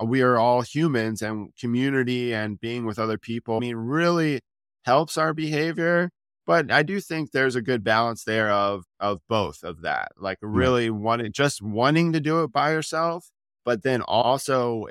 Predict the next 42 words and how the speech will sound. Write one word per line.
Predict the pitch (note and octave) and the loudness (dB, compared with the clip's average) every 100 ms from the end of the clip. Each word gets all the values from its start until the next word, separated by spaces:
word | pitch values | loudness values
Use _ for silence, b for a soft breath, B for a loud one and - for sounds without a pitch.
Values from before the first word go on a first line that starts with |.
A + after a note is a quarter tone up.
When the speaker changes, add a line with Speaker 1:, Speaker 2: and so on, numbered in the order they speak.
| D#2+ | -6
Speaker 1:
just | C#3+ C3 | -4 -2
enjoying | B2 A2+ F#2 A2+ B2 C3 A#2 A2+ G#2+ - | -2 -4 -4 0 4 4 2 0 -6 -2
being | A#2+ C3+ C3 | 0 2 0
with | A#2 A2+ | -2 0
other | A2+ G#2+ | -2 -2
people | - A#2 A#2+ - B2+ B2 B2 A#2+ - _ - | -6 -8 -6 0 4 4 4 0 -6 _ -4
and | G#2 G2+ G#2 G2+ F2 | 0 2 0 -4 -2
doing | A#2+ C3 B2+ | 2 4 4
it | A2+ G2+ | 2 -2
with | G2+ A#2 A2+ | 0 -2 0
other | G2+ G2+ | -2 -2
people | F#2+ A2 G#2+ A2 G#2 | -4 -8 -4 -4 -2
who | G#2+ | -2
are | G2+ | -2
on | G2 G2 | -2 -2
that | F2 | -4
same | - F2+ F2+ | -6 -8 -10
path, | F#2 G2 F#2+ E2 | -4 0 0 0
uh, | |
just | F2+ C#3 - | -2 -4 2
as, | C#3+ A#2+ | 0 2
like, | A#2+ | 0
a | |
mental, | G#2 G#2 F2 D#2 | 0 0 -2 -4
mental | G#2 C3+ G#2+ | -4 -4 -4
thing. | F2+ C#2+ C#2 D#2 _ _ _ | -6 -8 -10 -14 _ _ _
Speaker 2:
Oh, | C#3 | 4
yeah. | B2+ A#2+ F#2+ - _ _ _ - | 6 4 2 -4 _ _ _ 2
Yeah. | A2+ - _ _ _ _ _ _ - | 2 2 _ _ _ _ _ _ 0
And | C#3+ | 2
then | F#3 G#3+ | 4 4
by | D3+ | 2
that | C#3 - _ _ | 2 -8 _ _
point, | A3 - C#3+ _ - | -8 -8 _ _ -2
getting | C#3 E3 E3 | 0 0 -2
to | D#3 | -6
the | C#3+ | -10
point | - - C3 B2 | -12 -20 -20 -12
where | A2+ A2+ | -8 -8
we're | C3 A#2 A#2+ A2+ | -10 -8 -6 -6
going | G#2+ B2+ B2+ B2 | -6 -2 -2 -4
from | B2 A2+ | -6 -8